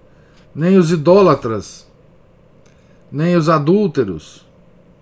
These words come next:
nem os efeminados, nem os sodomitas, nem os ladrões, nem os avarentos, nem os que se dão à embriaguez, nem os maldizentes,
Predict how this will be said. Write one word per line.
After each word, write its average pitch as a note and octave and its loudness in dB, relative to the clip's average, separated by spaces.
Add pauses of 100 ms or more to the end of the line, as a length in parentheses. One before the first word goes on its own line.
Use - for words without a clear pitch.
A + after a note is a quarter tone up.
(720)
nem F3+ 0
os G3 2
efeminados, F3 -2 (1300)
nem F3 -2
os F#3+ 0
sodomitas, E3+ -4 (760)
nem D3 -4
os D#3+ -2
ladrões, F3 0 (1160)
nem D#3 -4
os D3+ -2
avarentos, D#3 -4 (880)
nem F#3 0
os G3 -2
que F#3+ -6
se - -6
dão F3+ 0
à F3+ -2
embriaguez, D#3 -2 (920)
nem F3 -2
os F3 0
maldizentes, E3 -4